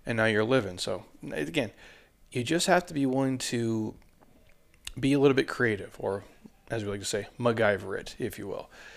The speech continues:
Uh, the other thing, if you can use a, a bigger plate, a-, as dumb as it sounds, you know,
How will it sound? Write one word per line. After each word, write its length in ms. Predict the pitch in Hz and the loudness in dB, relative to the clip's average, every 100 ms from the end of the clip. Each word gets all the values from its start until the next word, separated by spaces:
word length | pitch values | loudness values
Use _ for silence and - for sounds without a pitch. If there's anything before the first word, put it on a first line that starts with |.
| - - - | -20 -12 2
Uh, 120 | 107 | 4
the 80 | 113 | 6
other 140 | 170 190 | 6 6
thing, 280 | 165 151 | 2 0
if 100 | 131 | -2
you 80 | 139 | -4
can 160 | 123 127 | -2 0
use 380 | 139 160 131 123 | 2 2 4 6
a, 400 | 120 120 123 - | 6 6 0 0
a 140 | 127 | 2
bigger 240 | 120 120 110 | 4 4 2
plate, 420 | - 120 - - - - - - - - - - - - - | 4 2 0 -12 -16 -20 -18 -20 -20 -20 -20 -20 -20 -20 -8
a-, 100 | 113 | -6
as 180 | 120 110 | -4 -2
dumb 180 | 117 113 | 0 0
as 100 | 110 | -4
it 100 | - | 0
sounds, 320 | 135 117 104 | 2 2 0
you 60 | |
know, 240 | 107 110 | -2 -2